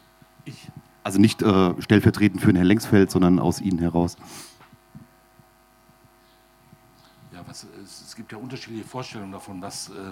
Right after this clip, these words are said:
Speaker 1: was Kapazität bedeutet und was Grenzen der, der Kapazität bedeutet. Wo, worüber wir sprechen, ist ja nicht in Wirklichkeit, oder worüber wir seit einem Jahr sprechen, ist ja nicht in Wirklichkeit Kapazität im Sinne von Aufnahmefähigkeit,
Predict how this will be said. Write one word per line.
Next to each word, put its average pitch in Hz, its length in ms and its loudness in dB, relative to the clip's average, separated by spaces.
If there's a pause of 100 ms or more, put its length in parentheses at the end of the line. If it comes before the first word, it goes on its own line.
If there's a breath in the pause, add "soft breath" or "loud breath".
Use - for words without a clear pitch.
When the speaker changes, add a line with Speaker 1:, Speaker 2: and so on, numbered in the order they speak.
(360 soft breath)
Speaker 1:
was - 140 -18
Kapazität 104 600 -14
bedeutet 101 480 -16
und 104 120 -12
was 95 140 -14
Grenzen 95 460 -14
der, 85 260 -14 (440 loud breath)
der 69 120 -16
Kapazität 90 640 -14
bedeutet. 82 480 -16
Wo, 92 220 -14
worüber 98 320 -10
wir 98 100 -14
sprechen, 110 380 -12
ist 104 160 -12
ja 104 80 -8
nicht 98 160 -10
in 101 100 -10
Wirklichkeit, 101 560 -10 (560 loud breath)
oder 95 280 -12
worüber 104 280 -6
wir 104 120 -4
seit 95 200 -8
einem 95 280 -6
Jahr 87 240 -4
sprechen, 117 340 -6
ist 107 180 -10
ja 107 80 -6
nicht 101 220 -8
in 95 100 -10
Wirklichkeit 95 560 -12 (540 loud breath)
Kapazität 104 760 -4
im 123 60 -4
Sinne 101 300 -6
von 90 320 -12
Aufnahmefähigkeit, 110 1300 -10